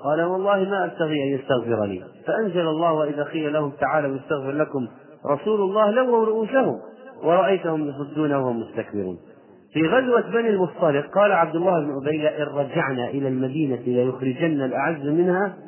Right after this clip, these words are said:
الأذل". يعني في كلمات معينة، النفاق ظهر بكلمات. "رأيتهم لووا رؤوسهم ورأيتهم يصدون وهم مستكبرون".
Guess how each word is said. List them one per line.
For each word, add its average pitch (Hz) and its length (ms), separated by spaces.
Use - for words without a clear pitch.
الأذل". 143 540
يعني 117 240
في 196 260
كلمات 156 480
معينة، 131 480
النفاق 107 520
ظهر 160 260
بكلمات. 120 600
"رأيتهم 165 640
لووا 175 400
رؤوسهم 160 640
ورأيتهم 160 540
يصدون 147 520
وهم 180 340
مستكبرون". 156 680